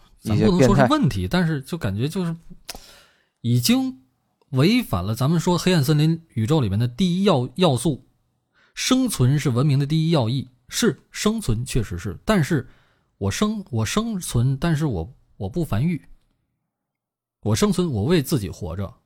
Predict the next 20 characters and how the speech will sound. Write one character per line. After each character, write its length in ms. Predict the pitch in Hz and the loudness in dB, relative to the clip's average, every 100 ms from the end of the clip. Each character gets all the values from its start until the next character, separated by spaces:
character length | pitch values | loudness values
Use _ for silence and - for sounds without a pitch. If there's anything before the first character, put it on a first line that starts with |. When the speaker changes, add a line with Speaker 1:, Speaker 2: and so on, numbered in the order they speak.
| _ _ | _ _
Speaker 2:
我 100 | - | -10
不 100 | 101 | -2
为 120 | 180 | 0
别 140 | 147 113 | 2 0
人 140 | 143 | -2
活 180 | 131 78 | -4 -8
着， 100 | 78 | -6
我 140 | 98 | -4
不 160 | 110 156 | -2 2
为 140 | 208 | 2
了， 180 | 151 120 - - | 2 0 -6 -16
我 160 | - 110 | -4 -2
不 200 | 131 190 | 0 0
是 180 | 202 190 | 2 2
要 140 | 180 | 4
为 200 | 156 165 | 4 4
了 80 | 135 | 2
肩 300 | 120 185 185 | 4 4 4
负 180 | 170 135 | 2 -2
起 300 | - 85 | -2 -6